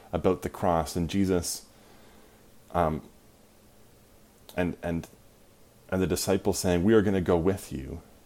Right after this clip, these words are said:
We are going to sit on your right hand and your left." <laughs> And, and, and, and Jesus says, "You have no idea what you are asking." And now Peter is the one who says, "Okay, you know that thing you were asking for before? You're going to be led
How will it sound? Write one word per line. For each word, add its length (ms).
We 120
are 40
going 180
to 60
sit 260
on 80
your 120
right 200
hand 220
and 100
your 100
left." 440
<laughs> 180
And, 140
and, 180
and, 300
and 200
Jesus 320
says, 200
"You 180
have 200
no 240
idea 340
what 220
you 140
are 120
asking." 500
And 160
now 340
Peter 400
is 140
the 80
one 200
who 100
says, 360
"Okay, 240
you 100
know 100
that 100
thing 160
you 80
were 40
asking 320
for 160
before? 520
You're 240
going 240
to 60
be 120
led 420